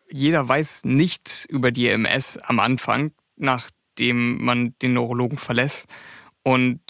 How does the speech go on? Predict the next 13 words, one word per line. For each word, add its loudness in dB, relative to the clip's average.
genauso 2
kann 0
man 2
dann 2
die 4
Sicherheit 2
und 2
die 2
Zuversicht, -2
die 0
ich -8
jetzt -2
habe, 0